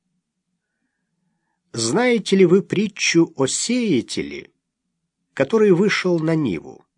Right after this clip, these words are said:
Ну-ка, припомните». «Иное упало на места каменистые, где немного было земли и скоро взошло,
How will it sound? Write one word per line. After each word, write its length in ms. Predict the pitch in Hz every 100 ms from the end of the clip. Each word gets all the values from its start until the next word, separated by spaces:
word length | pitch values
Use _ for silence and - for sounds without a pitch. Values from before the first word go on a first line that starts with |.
| _ _ _ _ _ -
Ну-ка, 260 | 247 226
припомните». 680 | - 247 147 - - - - _ _ _ _ _ _ _ _ _ _ _ _ _ _ _
«Иное 680 | 196 214 208 202 208 202 202
упало 760 | - 190 190 165 175 175 180 180
на 140 | 175
места 640 | 170 175 - - 165 165 165
каменистые, 1300 | - 160 156 156 156 160 160 - - 156 156 160 _ _ _ _ _ -
где 240 | 107 156
немного 560 | 160 156 156 160 147 151
было 280 | 156 156 156
земли 480 | 139 160 175 233
и 200 | 208 -
скоро 420 | 107 - 226 208 165
взошло, 960 | 117 202 - - 104 123 143 147 143